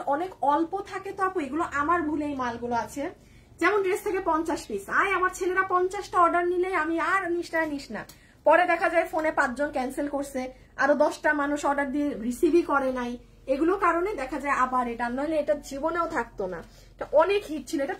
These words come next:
চোদ্দশো নব্বই টাকা। এটার পুরো ওড়না দেখেন তোসর কাতানের মধ্যে, এগুলো সব কাতানের বুনন।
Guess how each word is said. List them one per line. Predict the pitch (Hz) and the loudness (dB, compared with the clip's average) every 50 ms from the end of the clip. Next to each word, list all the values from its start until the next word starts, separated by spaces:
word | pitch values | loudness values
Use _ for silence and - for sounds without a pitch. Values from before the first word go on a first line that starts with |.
| - | -6
চোদ্দশো | 370 349 339 277 277 262 302 349 370 359 - 415 440 403 349 | -4 -4 -4 -6 -6 -6 -4 -2 -2 -2 -2 -2 0 0 0
নব্বই | 311 302 247 240 311 311 302 | 0 0 -2 -2 -4 -2 -2
টাকা। | 277 262 262 - | -4 -4 -4 -4
এটার | - 285 302 - - - | -4 -6 -8 -6 0 2
পুরো | 359 370 359 392 403 415 - - 311 | 4 4 4 4 2 2 4 4 2
ওড়না | 320 320 320 320 330 359 381 466 - - - - - - - 233 254 | 2 0 -2 -4 -2 0 0 0 -2 -4 -14 -20 -20 -6 0 4 4
দেখেন | 262 254 - 320 247 214 208 - - - - - - | 4 4 2 0 0 0 -2 -8 -14 -20 -10 -2 0
তোসর | - 330 339 - - 381 392 381 - | 0 0 2 2 4 4 4 4 4
কাতানের | 320 302 - 302 277 269 262 262 247 233 | 2 2 2 2 4 4 4 6 4 4
মধ্যে, | 220 214 208 262 240 | 0 0 0 -2 -2
এগুলো | 233 277 302 302 - - | 0 -2 -4 -4 0 4
সব | 392 381 381 - - | 4 4 4 4 0
কাতানের | 320 302 - 294 294 302 294 285 226 | 0 0 0 0 0 0 0 0 0
বুনন। | 233 247 220 208 190 | 0 0 0 -2 -4